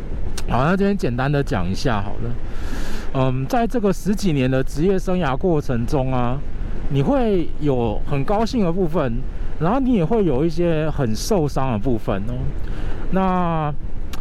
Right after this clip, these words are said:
呃，不是做这个行业的，你可能不会知道哦。学校老师呢，他基本上会有一个所谓的基本钟点，然后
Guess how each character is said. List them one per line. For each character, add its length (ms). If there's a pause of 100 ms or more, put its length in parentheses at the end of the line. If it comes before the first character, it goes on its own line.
(140)
呃， 1400 (720)
不 140
是 180
做 300
这 180
个 80
行 240
业 220
的， 140
你 120
可 120
能 120
不 140
会 100
知 160
道 160
哦。 280
学 180
校 220
老 200
师 220
呢， 260
他 140
基 240
本 160
上 260
会 200
有 160
一 100
个 100
所 220
谓 100
的 180
基 420
本 180 (160)
钟 300
点， 200 (800)
然 200
后 460